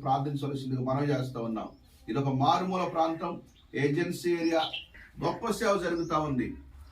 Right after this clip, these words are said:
దేవుని మహిమ కొరకు మీ ప్రార్థన ప్రోత్సాహం కావాలని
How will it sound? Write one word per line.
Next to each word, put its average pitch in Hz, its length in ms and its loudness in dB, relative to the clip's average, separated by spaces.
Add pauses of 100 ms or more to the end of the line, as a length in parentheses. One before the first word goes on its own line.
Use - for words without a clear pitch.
దేవుని 165 300 2
మహిమ 151 260 -2
కొరకు 147 280 -2 (420)
మీ 123 100 -2 (100)
ప్రార్థన 165 380 0 (120)
ప్రోత్సాహం 160 580 -4 (260)
కావాలని 151 360 0